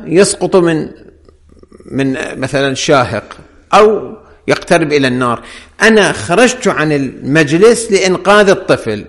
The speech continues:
أو لأي أمر آخر أو للجواب على التليفون.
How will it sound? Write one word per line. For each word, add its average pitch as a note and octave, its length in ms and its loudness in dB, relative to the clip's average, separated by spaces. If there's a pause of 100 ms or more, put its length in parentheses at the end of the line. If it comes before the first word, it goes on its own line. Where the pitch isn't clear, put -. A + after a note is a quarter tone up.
(100)
أو A#3 180 4
لأي A3 360 4
أمر D3 360 0
آخر A#2 360 -10 (140)
أو A3 140 4
للجواب G3 920 2
على D#3 160 -2
التليفون. B2 640 -6